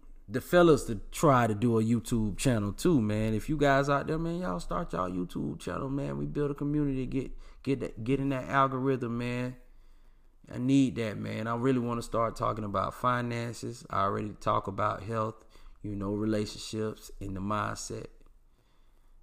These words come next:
You know, we di-, we're gonna dive into the Bible too, man. We gon-, we gonna read that Bible alpha style.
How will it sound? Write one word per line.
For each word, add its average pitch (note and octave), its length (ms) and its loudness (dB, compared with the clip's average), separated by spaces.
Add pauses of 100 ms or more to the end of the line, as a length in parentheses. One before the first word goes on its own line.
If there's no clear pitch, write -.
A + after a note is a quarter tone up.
(160)
You A2 100 -12
know, G2+ 260 -6
we G#2+ 220 -2
di-, G2+ 480 0
we're G#2+ 140 -4
gonna A2 180 -2
dive G#2 380 0
into A2 180 -8
the G#2+ 80 -4
Bible G2+ 380 0
too, G#2 260 -8
man. G2+ 320 -6
We G2+ 80 -6
gon-, G#2 300 -6 (320)
we G#2+ 80 -6
gonna G#2 220 -4
read G#2+ 240 -2
that G2 180 -4
Bible G2 320 -2 (260)
alpha G2 320 0
style. - 500 -10